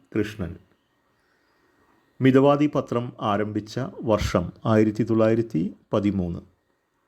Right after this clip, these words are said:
മിതവാദി പത്രം ആരംഭിച്ച സ്ഥലം കോഴിക്കോട്. വീണപൂവ് ആദ്യമായി പ്രസിദ്ധീകരിച്ച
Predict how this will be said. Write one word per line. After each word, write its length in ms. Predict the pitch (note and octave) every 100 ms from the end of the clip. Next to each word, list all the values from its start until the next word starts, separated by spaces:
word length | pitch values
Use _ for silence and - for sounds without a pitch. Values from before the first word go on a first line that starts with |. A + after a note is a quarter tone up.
| _ _ _ _ _ _
മിതവാദി 500 | B2 B2 B2+ C3 C3+ C#3+
പത്രം 320 | B2 - B2 C3 - A2+
ആരംഭിച്ച 420 | A2 A2 G#2+ - C3+ - -
സ്ഥലം 420 | - C3 G#2 G2 E2 - _ -
കോഴിക്കോട്. 580 | G#2+ G#2+ G#2 F#2 E2+ - _ _ _ _ _ _ _ _ _ _ _ _ _ _ _ C3
വീണപൂവ് 600 | D#3 E3+ - D#3 C3 C3+ C#3 - A#2
ആദ്യമായി 500 | A#2+ B2 B2+ A2+ A2+ - -
പ്രസിദ്ധീകരിച്ച 720 | A#2+ A2+ A2+ A2+ A2 A2+ A2